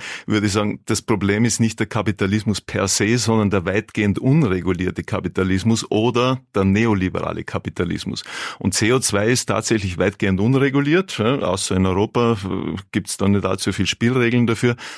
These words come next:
Das muss sich ändern. Dann, wenn wir das Problem lösen wollen, das heißt, wir brauchen einen C O zwei Preis, Verbote, den ganzen Werkzeugkasten der Klimapolitik, um das in den Griff zu kriegen. Und dann ist es ein Kapitalismus, der am Zügeln ist, der also dann gewisse Spielregeln einzuhalten hat.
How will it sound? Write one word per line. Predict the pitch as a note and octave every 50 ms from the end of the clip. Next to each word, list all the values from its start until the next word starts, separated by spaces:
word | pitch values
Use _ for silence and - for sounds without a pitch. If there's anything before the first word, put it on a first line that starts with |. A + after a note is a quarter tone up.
| - _
Das | - G#2+ G#2 A2 - -
muss | A#2+ A#2 A2 -
sich | A2 G2 -
ändern. | - F2+ F#2 F#2+
Dann, | G#2 G#2 G2
wenn | F#2+ F#2+
wir | F#2+ F2
das | E2+ F2+ -
Problem | - G2 F2+ F#2+ G#2+ C#3 F#3 F3+
lösen | A#2+ F#2+ F#2 F#2 G2+ F#2+ F2
wollen, | F#2 F#2+ G#2+ A2+ - - - - - -
das | G#2 F#2+ -
heißt, | G2 G#2 G#2+ - -
wir | G#2 F#2+
brauchen | - G2 F#2+ F#2 - F#2
einen | F2+ F#2+
C | - -
O | F#2+
zwei | F#2 - - B2 C#3
Preis, | C#3 - - A2+ A2+ -
Verbote, | - - G#2 G2 - A#2+ A#2+ B2 A#2 - C3 A#2+ A2+
den | - G#2 F#2
ganzen | F2 G#2+ G#2 B2+ C3 - - C3 B2 A#2+ A2+ - _ _
Werkzeugkasten | - - G2 G2 G#2 - - - A2 G2+ - - F2+ F#2+ - - - G#2+ G2+ F#2+ D#2+
der | F2+ F#2 -
Klimapolitik, | - C3 C#3+ D#3+ C#3+ - - G2 F#2 F#2 E2 - A2 G2+ - - - - - - - - - -
um | - G#2+ A2 A2+
das | G2 G2+ G2+ F#2+
in | G2 F#2+
den | F#2+ F2+
Griff | - A2+ C3 -
zu | - - A#2
kriegen. | - - A2+ A2+ A2+ A2 A#2+ A2+ G#2+
Und | - G#2 G2 - -
dann | G#2 G2+ A#2+ B2
ist | - A#2 G#2
es | A#2 A2+ G2+
ein | G#2+ G#2
Kapitalismus, | - - G2 E2 G2+ F#2+ - F#2+ F2 F#2 G2 F#2+ G2 G2 G2 - -
der | - G2+ G2 F#2+ F#2 -
am | F#2 F#2+ F#2+ F#2
Zügeln | - - A#2+ C3+ C3+ A2+ G2 F#2+ F#2+
ist, | F#2+ G2+ A2 A2+ - - - - -
der | A2 G2+ G2+ G2+
also | F#2+ F#2+ F#2+ G#2 G#2
dann | - - G2 G2 G2 G2
gewisse | F#2+ G#2+ G2+ A2 G2 G#2+ G2+
Spielregeln | - - - G#2+ G#2+ G#2 G2+ G2+ G2 F2+ F#2
einzuhalten | E2+ - G#2 B2 - - A2+ G#2 G#2+ G#2 G2 - G#2+ F#2+
hat. | F#2+ F#2 -